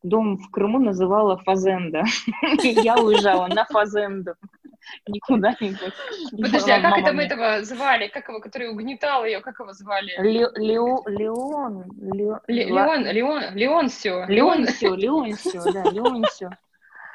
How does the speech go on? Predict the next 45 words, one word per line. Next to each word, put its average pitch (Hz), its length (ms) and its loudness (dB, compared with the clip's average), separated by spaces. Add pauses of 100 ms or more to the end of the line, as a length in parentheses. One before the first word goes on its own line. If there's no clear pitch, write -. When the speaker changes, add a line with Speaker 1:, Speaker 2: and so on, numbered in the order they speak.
(340)
Speaker 1:
Вот, 381 140 -4
Speaker 2:
Мне 523 100 6
Speaker 1:
и - 20 4
я 494 80 8
Speaker 2:
кажется, 453 220 8
не - 60 6
Speaker 1:
уезжала. 226 420 4
Speaker 2:
Леонсио. 302 440 -6 (520)
Мне 339 100 -8
кажется, 311 300 -2
не 294 100 -2
Леонсио. 285 600 -2 (360)
Speaker 1:
Короче, 240 560 4 (120)
вот 208 260 0
много 226 340 4
лет, 285 340 4
кор-, 196 280 -4 (440)
там, 170 120 -2
мои 190 260 2
шесть-семь 190 680 2
лет, 294 220 -4
я 285 240 4
уезжала 190 300 2
каждое 185 320 -2
лето 165 200 -2
не 196 140 -4
к - 20 -14
бабушке 233 460 -2
в 165 60 -14
деревню, 165 420 0 (220)
а - 80 -2
на 262 140 2
фазенду, 254 680 2
<laughs> - 60 -16
между 226 340 4
прочим. 196 520 0 (1300)
И, - 140 0
и 220 180 0
более 240 360 6
Speaker 2:
Вот - 60 0
Speaker 1:
того, 202 200 4
я 180 60 4
Speaker 2:
оно. 180 60 0
Speaker 1:
просила 208 360 2
бабушку 220 640 0